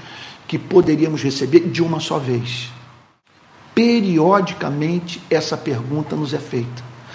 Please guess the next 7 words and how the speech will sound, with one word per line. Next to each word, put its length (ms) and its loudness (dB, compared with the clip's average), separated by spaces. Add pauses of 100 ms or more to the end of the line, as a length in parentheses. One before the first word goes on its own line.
(160)
"Você 240 2
está 220 -4
feliz 800 -4
com 80 -10
o 40 -6
seu 160 -4
trabalho? 520 -4